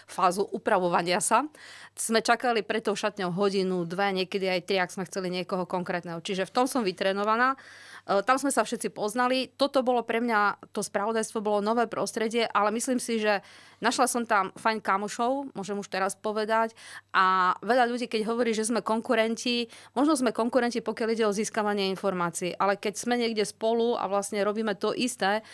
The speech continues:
často je to o vzájomnej pomoci, čiže vlastne, mm, dodnes, e, nie že dodnes, ale telefonujeme si, sledujeme sa na sociálnych sieťach, komunikujeme spolu, ideme spolu na kávu. Myslím si, že ale, že tak by to asi malo byť.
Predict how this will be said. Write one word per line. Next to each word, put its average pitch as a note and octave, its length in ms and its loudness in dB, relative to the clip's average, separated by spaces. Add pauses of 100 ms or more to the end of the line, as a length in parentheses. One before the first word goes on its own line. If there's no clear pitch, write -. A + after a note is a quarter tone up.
(180)
často A#3 240 0
je G3+ 80 2
to F#3+ 160 0
o F#3 40 -2
vzájomnej G3 360 2
pomoci, G3 480 -4
čiže G3+ 240 -4
vlastne, F#3+ 400 -2 (800)
mm, A#2 320 -10
dodnes, A3+ 420 2
e, - 460 -6
nie G3 160 0
že E3+ 120 -2
dodnes, F3+ 360 -2 (240)
ale F#3 220 0
telefonujeme G#3+ 680 0
si, F3+ 480 -2
sledujeme G#3 480 0
sa F#3 320 2 (320)
na F#3+ 240 4
sociálnych G3+ 600 0
sieťach, F#3+ 440 -2
komunikujeme G#3 680 0
spolu, G3+ 460 -2
ideme F#3+ 240 -2
spolu G3 320 -2
na F#3 160 0
kávu. G3+ 420 0 (300)
Myslím B3 200 -2
si, G#3 120 -2
že F#3+ 80 2
ale, F#3 160 4
že F3+ 160 -6
tak F#3 160 -2
by F#3 80 -4
to F3+ 80 -2
asi - 160 -4
malo E3 240 -4
byť. D3+ 400 -10